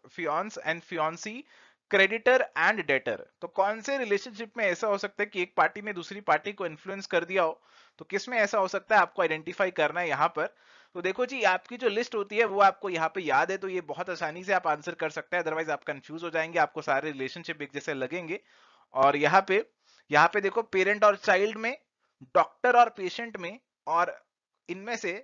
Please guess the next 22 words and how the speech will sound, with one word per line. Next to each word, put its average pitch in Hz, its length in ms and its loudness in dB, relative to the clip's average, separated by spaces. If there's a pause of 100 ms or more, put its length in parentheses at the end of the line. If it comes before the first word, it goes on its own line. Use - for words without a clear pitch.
(140)
फियांस, 202 480 -2 (100)
फियांसे 185 400 -4
और 196 160 0
फियांसी 170 480 -8
में, 135 140 -12 (440)
यहाँ 156 320 2
पे 277 100 0
रिलेशनशिप 214 680 -6
में 190 160 -6
अनड्यू 196 500 -4
इन्फ्लुएंस 196 460 -12
हो 190 120 -6
सकता 190 300 -2
है। - 140 -4 (300)
It 160 320 -8
raises 165 380 -4
the 214 120 -6
presumption 165 580 -6
of 170 140 0
the 190 120 -6
undue 156 360 -8
influence, 165 540 -8